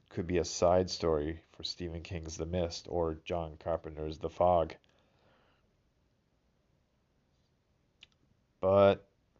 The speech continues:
recently, I've slowly stepped back into that world. I purchased Silent Hill four, The Room.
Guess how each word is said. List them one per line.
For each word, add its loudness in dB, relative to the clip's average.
recently, -2
I've 2
slowly 0
stepped -6
back -2
into -12
that -2
world. -18
I -4
purchased 2
Silent 4
Hill 0
four, 6
The 0
Room. -2